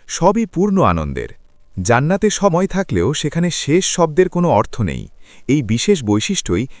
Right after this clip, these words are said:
জান্নাতকে অনন্য করে তোলে। কারণ দুনিয়ায় আমরা যখন কোনো মুহূর্ত শেষ হয় দেখতে পাই, তখন আমরা ক্ষতিগ্রস্ত হই, ক্লান্ত অনুভব করি। জান্নাতে এমন কিছু নেই।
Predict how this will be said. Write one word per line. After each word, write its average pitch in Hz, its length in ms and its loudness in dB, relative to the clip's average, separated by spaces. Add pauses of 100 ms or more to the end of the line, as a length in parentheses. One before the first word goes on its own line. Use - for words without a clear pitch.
(120)
জান্নাতকে 117 520 0 (120)
অনন্য 180 400 2
করে 85 200 0
তোলে। 64 260 -6 (440)
কারণ 107 260 2
দুনিয়ায় 113 480 0
আমরা 107 260 0
যখন 113 320 0
কোনো 117 220 0
মুহূর্ত 98 420 -2
শেষ 113 320 -2
হয় 135 140 0
দেখতে 95 300 0
পাই, 78 200 -4 (300)
তখন 156 220 2
আমরা 208 200 2
ক্ষতিগ্রস্ত 156 640 0
হই, 76 240 -4 (380)
ক্লান্ত 110 400 0
অনুভব 87 420 -2
করি। 62 220 -8 (400)
জান্নাতে 156 480 0
এমন 190 260 2
কিছু 202 260 -4
নেই। 65 200 -6